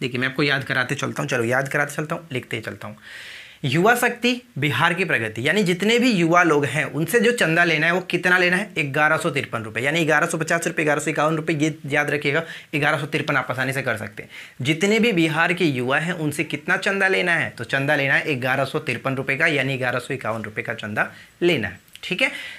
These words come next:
सशक्त महिला, सक्षम महिला, इनकी अगर हम बात करते हैं तो इनके लिए कितना है?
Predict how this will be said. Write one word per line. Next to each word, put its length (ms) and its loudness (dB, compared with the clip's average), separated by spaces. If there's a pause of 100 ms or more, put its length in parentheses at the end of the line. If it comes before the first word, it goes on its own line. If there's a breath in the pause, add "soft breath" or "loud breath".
(100)
सशक्त 420 2
महिला, 380 4 (100)
सक्षम 500 0
महिला, 320 0 (120)
इनकी 280 2
अगर 120 2
हम 120 2
बात 260 4
करते 200 0
हैं 80 -2
तो 80 -2
इनके 340 0
लिए 100 2
कितना 280 -2
है? 120 0